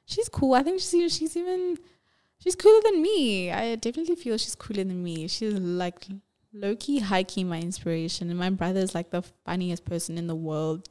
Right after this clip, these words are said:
Genuinely just so confident, speaks his mind, which is something I'm learning to do. So it's just seeing, just living with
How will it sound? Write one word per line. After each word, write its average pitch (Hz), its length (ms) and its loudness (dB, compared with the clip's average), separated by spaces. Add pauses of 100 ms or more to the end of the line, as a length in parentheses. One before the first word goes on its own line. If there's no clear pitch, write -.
Genuinely 175 420 -2
just - 380 -6 (840)
so 220 400 2
confident, 175 960 -2 (240)
speaks - 460 -4
his 196 180 -2
mind, 170 760 0
which 196 220 -2
is 185 140 2
something 185 400 -4
I'm 196 260 4
learning 175 380 2
to - 180 -6
do. 165 560 0 (400)
So - 220 0
it's 190 260 2
just 208 180 0
seeing, 226 600 2
just - 340 -2 (140)
living 214 560 2
with 214 400 2